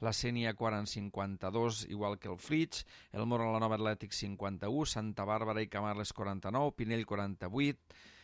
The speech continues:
eh, l'Ametlla de Mar quaranta-set, eh, en desena posició,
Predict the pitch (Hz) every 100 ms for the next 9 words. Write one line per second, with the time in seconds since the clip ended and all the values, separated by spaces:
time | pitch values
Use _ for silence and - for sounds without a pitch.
0 | - 107 101 101 113 120 110 107 110 107
1 | 98 104 101 101 95 98 - 135 147 -
2 | _ - 113 101 98 87 107 101 95 117
3 | 104 113 113 110 117 120 123